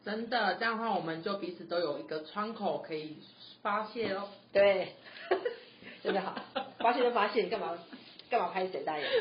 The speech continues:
Speaker 1: 我只要拍谁发泄，感觉就想到伤心。
Speaker 2: <laughs> 无所谓，我们的节目畅所欲言，我们，我们录，我们录音是不中断的，我们也没有重复要剪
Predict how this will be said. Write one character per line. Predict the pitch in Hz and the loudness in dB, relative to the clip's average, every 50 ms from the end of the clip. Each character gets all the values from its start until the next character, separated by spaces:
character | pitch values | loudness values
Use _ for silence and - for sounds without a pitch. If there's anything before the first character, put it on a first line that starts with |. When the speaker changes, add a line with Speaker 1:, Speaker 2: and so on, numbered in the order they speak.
| 453 - | 2 0
Speaker 1:
我 | - | -2
只 | - 262 | 0 2
要 | 247 254 | 2 4
拍 | 254 285 277 330 | 4 4 4 4
谁 | 262 220 262 320 - | 2 2 0 -2 -2
发 | 285 269 294 294 | -2 -2 -2 0
泄， | 320 262 | 0 0
感 | 202 185 175 | 0 0 2
觉 | 180 | 4
就 | 208 226 226 | 4 4 2
想 | 190 165 175 | 0 -2 -2
到 | 208 202 196 - - - - - - - - | -2 -2 -2 -6 -10 -16 -20 -20 -20 -12 -4
伤 | - 180 175 196 208 196 - | -2 -2 0 0 -2 -2 -4
心。 | - 165 - 202 202 240 202 311 349 - 539 | -8 -6 -6 -6 -6 -6 -2 0 0 4 4
Speaker 2:
<laughs> | 571 - - - 494 - - - - 226 | 4 4 4 4 2 0 0 0 0 2
无 | 254 269 | 2 2
所 | 277 226 - 180 | 2 2 4 6
谓， | 208 190 | 6 6
我 | - | 6
们 | 190 - | 4 2
的 | - | 0
节 | - - 180 | 0 0 -2
目 | 185 220 226 208 - | -2 0 -2 -2 -2
畅 | - 240 240 214 | -4 -4 -4 -4
所 | 185 - 170 160 | -4 -6 -6 -4
欲 | 180 196 190 170 | -4 -4 -4 -4
言， | 160 151 151 165 | -4 -6 -4 -4
我 | 170 175 | -4 -2
们， | 190 196 196 196 196 - - - - - - _ - | 0 0 0 -2 -4 -8 -12 -18 -20 -20 -20 _ -10
我 | 190 | -6
们 | 180 180 190 196 202 202 190 - - 269 | 0 2 2 2 2 -2 -6 -8 -4 -2
录， | 277 254 226 214 202 - - - - - - - - - _ | 0 2 2 0 0 -4 -10 -16 -18 -20 -20 -20 -20 -16 _
我 | 214 | 0
们 | 190 202 220 | 0 2 4
录 | 262 269 247 | 4 2 2
音 | 240 226 233 233 - | 2 0 -2 -2 -4
是 | 262 | -6
不 | - - 208 | -6 -6 -4
中 | 202 202 180 180 185 | -2 -2 -2 -2 0
断 | 185 190 165 143 147 | 0 0 0 0 -2
的， | 151 156 | -4 -6
我 | 156 | -4
们 | 170 185 | -2 0
也 | 180 160 | -2 0
没 | 170 196 | 0 0
有 | 202 185 | -2 -2
重 | - - 160 151 160 160 | -2 -4 -8 -8 -8 -8
复 | 208 190 180 170 | -8 -8 -6 -2
要 | 180 190 180 170 | 2 2 2 2
剪 | - - 135 | 0 -4 -8